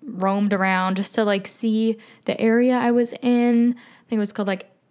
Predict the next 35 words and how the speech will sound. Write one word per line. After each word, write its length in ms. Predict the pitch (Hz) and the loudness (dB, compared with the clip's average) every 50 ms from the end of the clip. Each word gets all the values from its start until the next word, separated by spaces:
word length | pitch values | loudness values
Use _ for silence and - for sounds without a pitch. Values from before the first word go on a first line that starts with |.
| _ _ _ | _ _ _
Ao 360 | 208 202 202 202 202 202 202 | -2 0 2 2 2 2 2
Nang, 680 | 196 190 185 180 180 180 190 208 226 233 254 262 262 262 - _ _ _ - | 0 0 0 0 0 0 0 2 2 4 2 2 0 -4 -8 _ _ _ -4
like, 160 | 202 190 - - | -4 -4 -4 -4
A 200 | - 202 202 202 190 | -2 0 0 2 2
O 220 | 190 196 202 208 | 2 0 0 0
and 160 | 226 208 202 | 0 0 -2
then 260 | 196 190 190 185 - - _ | -2 -2 -2 -4 -6 -8 _
N 240 | - 196 202 202 196 | -4 -4 -2 -2 -4
A 300 | - - 190 190 190 190 | -4 -4 -4 -2 -2 -4
N 500 | - 226 190 185 190 185 190 190 190 208 | -4 -4 -4 -2 -2 -2 -4 -4 -4 -6
G. 280 | 180 196 196 190 196 208 | -2 -2 0 0 0 0
I 60 | - | -2
don't 100 | 202 202 | -2 -2
know 60 | 190 185 | -2 -2
how 80 | 196 | -4
to 80 | - 202 | -2 -4
say 160 | - - - | -4 -4 -4
it. 160 | - - - - - - - - - - - _ _ _ | -8 -10 -10 -18 -20 -20 -20 -20 -20 -20 -20 _ _ _
But 140 | - 220 220 | 0 2 2
I 60 | 247 | 4
had 140 | 262 269 247 | 2 2 2
to 80 | 269 | 2
go 120 | 240 247 240 | 2 4 4
out 60 | 233 | 4
and 120 | 226 220 | 2 2
find 320 | - 214 214 214 220 214 - | 2 2 2 2 2 0 0
liquor 480 | - 196 202 233 233 - 202 185 175 | -4 -2 -2 -2 0 0 -2 0 0
and 140 | 170 175 175 | 0 -2 -2
get 140 | 180 - 208 | -4 -4 -2
some 140 | - 214 208 | -2 -2 0
alcohol 540 | - 214 220 208 226 214 196 196 190 185 180 | 0 -2 -2 0 0 0 2 2 0 0 -2
so 120 | 185 - | -2 -4
I 40 | 190 | -4
can 160 | 175 196 175 | -4 -4 -6
pre-drink, 760 | 170 - - 233 226 196 220 220 202 220 247 220 226 - - | -4 0 0 2 2 4 4 4 4 4 4 2 0 -2 -4